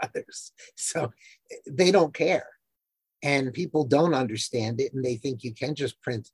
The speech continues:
forever and ever, apparently. I mean, I, you gotta wonder, apparently in, in California, gas is well up in the sevens and in some places way above that, I believe. Is there any number at which people will rebel, or they'll keep saying,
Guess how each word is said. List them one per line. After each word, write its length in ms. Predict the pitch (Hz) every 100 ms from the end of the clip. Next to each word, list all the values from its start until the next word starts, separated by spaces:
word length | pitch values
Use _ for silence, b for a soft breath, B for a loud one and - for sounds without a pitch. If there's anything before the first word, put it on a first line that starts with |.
| _ _ _ _
forever 420 | - 120 117 117
and 100 | 113
ever, 260 | 107 107 98
apparently. 580 | - 113 98 95 98 - _ _ _ _ _ _ _ _ b b
I 40 | 151
mean, 120 | 185
I, 60 | 185
you 360 | 202 190 175
gotta 260 | 190 226 214
wonder, 300 | 180 233 240
apparently 560 | - 165 202 214 196 180
in, 100 | 165 _ _ _ _ _
in 640 | 170 160 151 147 147 151 151 _ -
California, 720 | 175 175 160 - 180 196 185
gas 420 | 139 160 165 147
is 160 | 139 120
well 300 | 127 160 170
up 160 | 160 160
in 140 | 143
the 80 | 127
sevens 720 | - 156 143 180 180 175 156
and 120 | 151
in 120 | 131
some 240 | 117 147 135
places 440 | 143 135 120 120
way 220 | 127 131
above 300 | 131 117 123 117
that, 180 | 127
I 140 | 143 139
believe. 480 | 151 151 165 190 - b b -
Is 200 | 151 123
there 160 | 135 -
any 300 | 139 143 170
number 420 | 147 151 151 240
at 120 | 160
which 260 | 151 156 -
people 360 | 147 156 165 156
will 160 | 131
rebel, 600 | 123 123 113 123 156 202
or 120 | 151 131
they'll 180 | 131
keep 280 | 113 156 156
saying, 480 | - 165 156 156 147